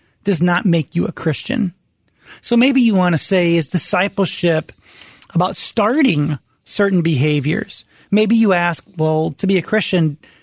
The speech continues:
do I have to go to church every week? Do I have to read my Bible every day? Do I have to have long periods of prayer?"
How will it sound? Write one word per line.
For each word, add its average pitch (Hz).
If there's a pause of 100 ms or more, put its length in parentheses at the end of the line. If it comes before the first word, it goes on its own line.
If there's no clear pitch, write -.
(180)
do 185
I 175
have 180
to 196
go 190
to 180
church -
every 175
week? 147
Do 180
I 175
have 190
to 180
read 185
my 170
Bible 175
every 156
day? 147
Do 175
I 190
have 196
to 202
have 185
long 185 (800)
periods 185
of 151
prayer?" 160